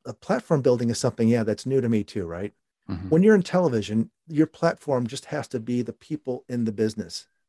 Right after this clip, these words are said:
Speaker 2: Yep.
Speaker 1: You don't have to go out and sell the audience because there's already an audience waiting for the stuff.
Speaker 2: Yes. Yeah. That's a huge distinction. And I really appreciate that you said that. I think about T V and film all the time, is that they are the people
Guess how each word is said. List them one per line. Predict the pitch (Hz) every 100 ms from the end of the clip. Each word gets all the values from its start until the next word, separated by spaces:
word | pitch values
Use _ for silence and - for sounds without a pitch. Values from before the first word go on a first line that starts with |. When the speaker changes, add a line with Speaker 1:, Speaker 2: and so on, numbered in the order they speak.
| _ -
Speaker 2:
Yep. | 104 101
Speaker 1:
You | 113
don't | 135 143
have | - 139 -
to | 120
go | 104 117 110
out | 110 110
and | 123 117 110
sell | - - 113
the | 113
audience | 104 110 110
because | 113 117 113 101 _ _ _ _ _ _ _ _ _ _
there's | 135 131
already | 139 143 131
an | 120
audience | 113 113 110 -
waiting | 107 110 110 104
for | 98
the | 87
stuff. | 98
Speaker 2:
Yes. | 110 107 95 - - - - -
Yeah. | 107 107 101 90 85
That's | 131 110
a |
huge | 95 - 117 110 95 -
distinction. | - - 98 95 - 90
And | 90
I |
really | 92 98 95
appreciate | 82 110 - 95
that | 87 98
you | 98
said | - 95
that. | 92
I | 87
think | - 120
about | 101 95
T | - 107
V | 98
and | 92 92
film | 104 92
all | 90
the | 90
time, | - 101 92
is | 92
that | 90
they | 98 95
are | 98
the |
people | 92 104 101